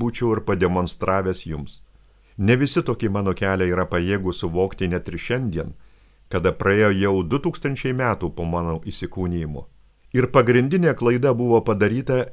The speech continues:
evangelijų autorių, kurie rašė ne Dievo įkvėpti, kaip jūs nuolat tvirtinate, o tiesiog perteikdami jau daug metų praėjus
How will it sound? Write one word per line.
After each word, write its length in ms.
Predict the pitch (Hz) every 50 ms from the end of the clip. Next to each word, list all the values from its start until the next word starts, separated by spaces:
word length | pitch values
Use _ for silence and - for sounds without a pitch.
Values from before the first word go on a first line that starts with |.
| - -
evangelijų 840 | 107 101 92 95 92 90 87 87 110 117 120 120 120 120 120 120 - - - - -
autorių, 560 | 113 127 127 123 120 - - 107 85 71 - - - - - - _ _ _ _ - _ _ -
kurie 240 | 110 104 107 104 101
rašė 400 | 107 110 110 107 - - 101 92
ne 240 | 87 90 107 123 123
Dievo 400 | 120 139 160 160 143 139 139 -
įkvėpti, 600 | 123 117 - 110 107 113 110 - - 101 87 71 - - - - -
kaip 240 | - - - - 101
jūs 160 | 95 85 -
nuolat 400 | 98 90 92 90 87 85 - -
tvirtinate, 640 | - 85 92 98 101 - 82 78 76 - - 71 - - - - - - - - - - _ -
o 80 | 110
tiesiog 560 | 110 - 135 135 117 117 - - 165 160 160 - -
perteikdami 760 | 123 117 123 127 127 - 120 113 107 95 101 95 95 92 85 - 101 - - - 90
jau 140 | 95 92 87
daug 280 | 85 120 131 147 135 - 113
metų 300 | 110 113 113 110 110 -
praėjus 400 | - 98 101 104 113 110 104 -